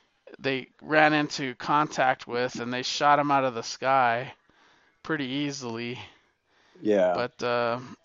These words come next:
Speaker 1: it, yeah, it was a pretty interesting movie.
Speaker 2: Yeah,
Speaker 1: 'Cause
Speaker 2: it
Speaker 1: it's like,
Speaker 2: looks
Speaker 1: what, it, it's like the captain, like, doesn't know what to do. Like, he wants to,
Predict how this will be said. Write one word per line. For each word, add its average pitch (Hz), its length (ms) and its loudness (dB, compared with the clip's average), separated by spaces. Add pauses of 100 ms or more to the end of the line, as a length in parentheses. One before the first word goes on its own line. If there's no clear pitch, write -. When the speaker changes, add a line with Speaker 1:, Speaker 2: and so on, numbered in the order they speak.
(160)
Speaker 1:
it, 160 380 -4
yeah, 175 140 4
it - 20 4
was 180 140 0
a - 40 -14
pretty 220 280 -4
interesting 147 500 -6
movie. 127 500 -8 (1400)
Speaker 2:
Yeah, 139 200 4
Speaker 1:
'Cause 127 120 8
Speaker 2:
it - 20 6
Speaker 1:
it's 190 160 6
like, 214 180 10
Speaker 2:
looks - 20 -14
Speaker 1:
what, 220 300 10 (280)
it, 190 220 0
it's 175 180 -2
like 214 260 4 (220)
the 170 120 -2
captain, 208 540 2
like, 175 260 0 (120)
doesn't 165 340 0
know 151 160 2
what 160 200 0
to 147 100 -10
do. 151 280 -4
Like, 131 180 0
he 143 80 -8
wants 156 320 -2
to, 131 200 0